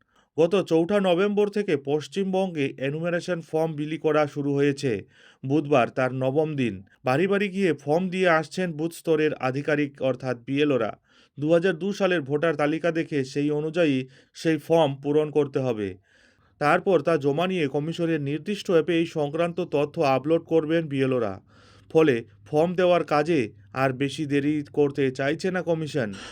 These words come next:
গত বুধবারের বৈঠকে এইসব নিয়েই আলোচনা হলো। এখন দেখার বিষয় হলো, যেসব জায়গায় এখনও এনুমারেশন ফর্ম দেওয়া সম্ভব হয়নি, সেই সব জায়গায় কবে এই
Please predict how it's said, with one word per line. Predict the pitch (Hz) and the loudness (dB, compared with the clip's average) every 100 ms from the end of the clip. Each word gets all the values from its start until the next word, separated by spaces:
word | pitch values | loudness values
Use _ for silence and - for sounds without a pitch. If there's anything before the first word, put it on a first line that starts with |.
| - | 0
গত | - 131 | 4 6
বুধবারের | 110 135 175 208 214 | 8 6 8 8 8
বৈঠকে | 180 190 208 208 180 117 - _ | 10 8 8 4 4 4 0 _
এইসব | 135 165 190 185 135 | -2 2 4 4 2
নিয়েই | 160 202 127 - _ - | 4 4 4 -2 _ 0
আলোচনা | 127 147 147 151 139 127 123 _ _ 127 | 4 6 6 4 4 2 -2 _ _ 2
হলো। | 143 104 - _ _ - - | 2 2 -4 _ _ -14 -2
এখন | 127 131 190 | 0 6 8
দেখার | 196 190 196 | 10 8 6
বিষয় | 160 147 202 | 6 6 8
হলো, | 196 135 131 | 10 10 8
যেসব | 123 151 190 160 | 6 4 4 4
জায়গায় | 147 151 156 110 - | 4 4 4 2 0
এখনও | 120 117 190 131 127 | -4 0 4 4 2
এনুমারেশন | - 131 170 175 180 185 180 | 0 0 2 2 2 0 -2
ফর্ম | - 147 151 139 | 0 2 2 2
দেওয়া | 143 143 139 | 4 6 4
সম্ভব | - 131 135 143 139 | 0 -4 0 2 0
হয়নি, | 110 135 196 185 147 - - | 2 2 4 2 -2 -8 -16
সেই | - 165 185 | -2 2 4
সব | 202 170 | 4 2
জায়গায় | 135 143 170 147 101 - | 2 4 4 2 0 0
কবে | 143 165 160 98 - - | 2 6 4 2 -8 -10
এই | - 143 | -2 -2